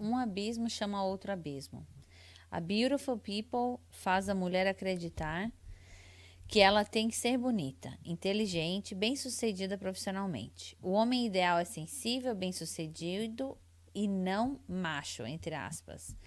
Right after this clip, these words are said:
Ambos buscam sua felicidade pessoal e têm um filho, que não se enquadra em nenhum lugar na vida dos pais. O divórcio é inevitável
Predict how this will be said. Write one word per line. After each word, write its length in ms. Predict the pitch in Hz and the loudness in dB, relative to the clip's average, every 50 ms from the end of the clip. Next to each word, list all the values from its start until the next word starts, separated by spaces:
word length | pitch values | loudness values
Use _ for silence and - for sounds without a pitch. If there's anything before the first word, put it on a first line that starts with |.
| - - - - - - | -20 -20 -20 -20 -6 2
Ambos 360 | - 220 262 285 294 349 277 | 4 6 6 6 6 2 2
buscam 420 | 226 202 214 240 254 247 - 254 247 | 2 0 0 0 0 0 -2 -4 -4
sua 180 | 233 - 214 | -2 -2 -2
felicidade 760 | 214 - 220 190 196 202 - - 185 165 170 160 165 175 175 170 | 0 0 0 0 0 -2 -2 -2 -2 0 0 0 0 0 -2 -2
pessoal 720 | - 170 170 - - - 165 160 160 165 180 208 240 - - - | -4 -4 -4 -4 -4 -2 0 0 2 2 2 2 2 0 -4 -6
e 100 | - 196 | -6 -4
têm 240 | - 196 196 202 | -2 -2 -2 -2
um 100 | 214 247 262 | -2 -2 -4
filho, 460 | 262 - - 170 151 151 - - - - - - - - - - - | -6 -6 -6 -4 -4 -4 -8 -10 -14 -16 -20 -20 -20 -20 -20 -20 -10
que 120 | - - 185 | -4 -2 0
não 160 | 180 180 180 | 0 0 -2
se 180 | 185 - - 185 | -2 -4 -6 -6
enquadra 600 | 160 160 - - 185 175 180 202 226 226 240 233 | -6 -6 -6 -2 0 2 2 2 2 0 -2 -4
em 220 | - - 190 196 | -4 -4 -2 -2
nenhum 400 | 190 190 190 185 190 208 233 269 | 0 0 0 0 0 0 -2 -2
lugar 400 | 285 277 226 185 185 185 202 226 | -2 -2 -2 0 0 0 0 0
na 100 | 226 220 | 0 -2
vida 240 | 208 190 202 196 208 | -2 -2 -2 -4 -4
dos 240 | 190 202 226 214 - | -4 -4 -6 -6 -6
pais. 600 | - - 147 127 117 127 - - - - - - - | -8 -8 -6 -6 -6 -8 -8 -10 -12 -12 -12 -14 -10
O 120 | - 180 180 | -6 -4 -2
divórcio 500 | 160 180 170 165 170 170 175 - - 185 | -2 -2 -2 0 0 0 0 -2 -4 -4
é 40 | |
inevitável 840 | 170 170 165 160 160 160 156 - - 165 170 180 196 208 226 220 | -4 -2 -4 -4 -6 -6 -8 -4 -2 0 0 0 0 0 -2 -2